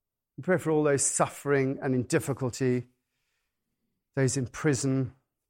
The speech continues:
those hungry, abused. Pray for the difficult parts of the world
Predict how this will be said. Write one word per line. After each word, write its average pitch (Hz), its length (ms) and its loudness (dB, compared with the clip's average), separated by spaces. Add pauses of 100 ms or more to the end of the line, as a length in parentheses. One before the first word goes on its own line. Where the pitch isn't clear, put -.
(760)
those 139 180 -2
hungry, 131 640 0 (1120)
abused. 120 840 -2 (2500)
Pray 139 140 -6
for 131 120 -8
the 131 80 -4
difficult 143 440 -4
parts 131 400 -4
of 123 60 -10
the 127 80 -2
world 113 600 -2